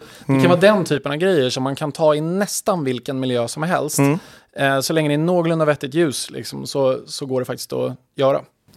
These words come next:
Speaker 2: Och det går oftast att göra med telefonen. Så det är ju det bästa. Och gör man det i porträtt, liksom, och, och, och telefonen upprätt, så har du det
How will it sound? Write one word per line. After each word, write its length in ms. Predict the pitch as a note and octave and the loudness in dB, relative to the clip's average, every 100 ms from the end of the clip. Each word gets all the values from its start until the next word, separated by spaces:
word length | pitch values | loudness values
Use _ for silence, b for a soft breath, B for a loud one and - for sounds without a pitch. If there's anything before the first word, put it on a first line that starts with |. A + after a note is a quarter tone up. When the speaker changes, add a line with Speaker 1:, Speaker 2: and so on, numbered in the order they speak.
| - - | -10 -2
Speaker 2:
Och 60 | |
det 80 | D3 | 0
går 140 | D3+ D#3+ | 4 2
oftast 320 | - F3+ - | 2 -4 -2
att 60 | |
göra 200 | D3+ C#3 | 0 2
med 140 | C3+ C3 | 0 -2
telefonen. 600 | C3 B2+ F3+ C#3 - C3 B B | -4 -2 0 -2 -4 -12 B B
Så 140 | - C3 | -6 -2
det 100 | C#3 | -2
är 20 | |
ju 60 | |
det 140 | C3+ C3 | 0 0
bästa. 340 | C3 - C#3 | 0 -2 -4
Och 240 | - D3 C#3 | -2 0 2
gör 140 | D3+ | 4
man 160 | D3 C3+ | 2 2
det 120 | C3+ | 2
i 240 | C3+ B2 B B - | 0 -2 B B -8
porträtt, 480 | - C#3+ - E3+ - | -4 -2 0 -2 -2
liksom, 340 | D3 - C#3+ C#3+ | -10 -4 -2 0
och, 140 | C#3+ | 2
och, 240 | - D3+ - | 4 2 0
och 260 | C#3+ - | -8 -6
telefonen 400 | - C#3 - C#3+ | -2 -2 0 2
upprätt, 300 | C#3+ C3+ D#3+ | 2 2 0
så 120 | - C3 | 0 2
har 200 | E3 D3+ | 2 2
du 60 | |
det 280 | C3 C3+ B2+ | 0 0 -2